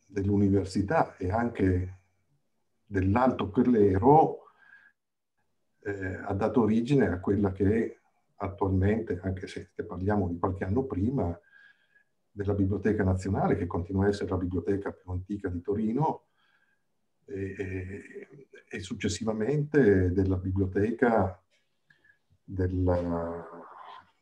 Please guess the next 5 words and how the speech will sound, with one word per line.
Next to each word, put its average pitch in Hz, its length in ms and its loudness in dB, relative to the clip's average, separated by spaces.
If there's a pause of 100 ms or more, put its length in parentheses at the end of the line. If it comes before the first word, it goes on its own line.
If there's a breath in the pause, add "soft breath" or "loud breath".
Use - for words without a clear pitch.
(240)
<clears throat> - 800 4 (1200)
della 98 200 2
Basilica 101 460 4
di 92 100 4
Superga. 87 720 2